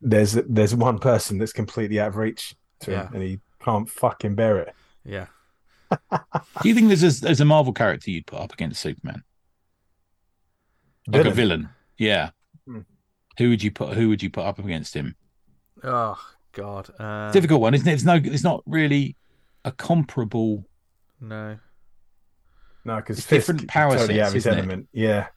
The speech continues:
Speaker 2: Galactus. I don't know,
Speaker 3: Yeah.
Speaker 2: just, ju-, just to see the space visuals.
Speaker 3: Yeah,
Speaker 2: Um,
Speaker 3: 'cause it'd look good, wouldn't it?
Speaker 2: Yeah.
Speaker 1: I mean,
Speaker 2: Ju-,
Speaker 1: you
Speaker 3: Doctor
Speaker 1: did mention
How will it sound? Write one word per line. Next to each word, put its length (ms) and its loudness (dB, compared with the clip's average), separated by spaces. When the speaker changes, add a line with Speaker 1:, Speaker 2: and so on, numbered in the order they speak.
Speaker 2:
Galactus. 560 -4
I 60 -14
don't 100 -16
know, 60 -4
Speaker 3:
Yeah. 600 2
Speaker 2:
just, 20 -6
ju-, 220 -2
just 260 -6
to 60 -12
see 220 -8
the 100 -10
space 340 -6
visuals. 440 -12
Speaker 3:
Yeah, 140 0
Speaker 2:
Um, 60 -2
Speaker 3:
'cause 120 -6
it'd 180 -4
look 200 -4
good, 160 -4
wouldn't 220 -2
it? 140 -6
Speaker 2:
Yeah. 380 -18
Speaker 1:
I 60 -2
mean, 180 4
Speaker 2:
Ju-, 180 0
Speaker 1:
you 100 0
Speaker 3:
Doctor 160 4
Speaker 1:
did 60 0
mention 140 6